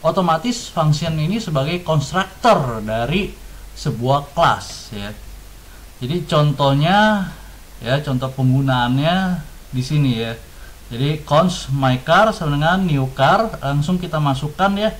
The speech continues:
Ini sama seperti bagaikan ini sebuah kelas dan ini constructor, ya, ya. Bisa dilihat di sini new car Toyota Camry Blue, ya. Eh, di sini kita bisa gunakan this juga, ya.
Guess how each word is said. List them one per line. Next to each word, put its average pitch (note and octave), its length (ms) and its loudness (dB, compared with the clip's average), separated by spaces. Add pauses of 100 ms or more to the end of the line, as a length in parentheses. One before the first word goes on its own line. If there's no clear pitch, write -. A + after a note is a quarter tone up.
(420)
Ini G#3+ 80 0
sama G3+ 400 2
seperti D#3+ 560 -4
bagaikan D3+ 640 0
ini F3+ 240 0
sebuah C3 480 0 (480)
kelas E3 480 2
dan B2+ 160 -2
ini D3+ 160 -2
constructor, D3+ 640 -2
ya, A2 320 -4
ya. B2+ 40 -4 (760)
Bisa A#2+ 240 -6
dilihat C3 240 2
di C#3 140 -6
sini C#3+ 260 0
new C3+ 240 0
car E3+ 320 2 (160)
Toyota A#2 640 0 (160)
Camry D3+ 640 -2
Blue, C#3 400 2
ya. A2 240 -6 (1400)
Eh, C#3+ 480 4
di D#3 80 2
sini F#3 320 0
kita F#3+ 240 -2
bisa F#3 240 0
gunakan D3+ 500 2
this D3+ 300 2
juga, D3 240 0
ya. D3+ 240 0